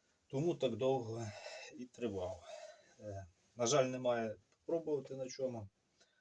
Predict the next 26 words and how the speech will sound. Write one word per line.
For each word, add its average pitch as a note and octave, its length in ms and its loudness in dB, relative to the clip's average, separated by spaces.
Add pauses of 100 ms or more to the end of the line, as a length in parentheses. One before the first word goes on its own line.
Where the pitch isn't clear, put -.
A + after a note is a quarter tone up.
(160)
Ну, F#2 140 -6
якщо A#2+ 320 0
буде A2+ 220 0
якийсь A2+ 260 4
станочок - 540 10
десь G#2+ 180 2
там, G2 240 -2 (580)
чи - 200 -2
я G#2+ 140 4
цей D3+ 220 2
дороблю, B2 540 2 (1000)
е, F#2+ 540 -4
в - 560 -20
процесі G#2+ 540 2
буду G2+ 300 -2
робити, G2 560 -2 (200)
поставимо, G#2+ 520 0
попробуємо. G2+ 680 0 (1900)
Е, G2+ 340 -4 (400)
тоді A2+ 180 -8
поставимо, A2+ 460 -2
попробуємо. F#2+ 560 -6
Ну, D3+ 140 -2
поки - 260 -14
що B2 220 -2
так. - 280 -6